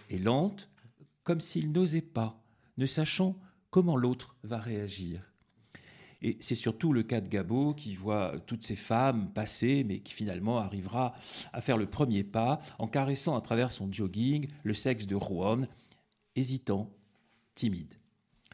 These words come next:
C'est un très beau plan d'ailleurs, où la caméra se pose un moment au-dessous de la ceinture, sensuellement, délicatement, pour finalement remonter et filmer la longue, la fougue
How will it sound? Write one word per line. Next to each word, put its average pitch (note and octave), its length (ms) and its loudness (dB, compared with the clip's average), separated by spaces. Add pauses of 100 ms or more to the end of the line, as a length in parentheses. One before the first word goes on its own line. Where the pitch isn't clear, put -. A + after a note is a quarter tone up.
(340)
C'est E3 180 4
un C3+ 120 6
très - 180 2
beau C#3+ 140 4
plan E3 240 2
d'ailleurs, G2+ 340 4
où A2 40 4
la G#2+ 100 4
caméra A#2+ 480 2
se C#3+ 140 -4
pose B2+ 500 2 (200)
un B2+ 120 2
moment B2+ 580 2
au-dessous B2+ 360 -2
de A#2 60 -2
la A2 80 0
ceinture, G#2 600 0 (580)
sensuellement, B2+ 840 2 (220)
délicatement, B2+ 840 2 (500)
pour - 160 -10
finalement A#2 420 2
remonter B2 720 0 (340)
et D#3+ 80 4
filmer A2+ 360 0
la G#2+ 140 0
longue, C#3 440 0 (160)
la G2+ 200 0
fougue C3 440 -2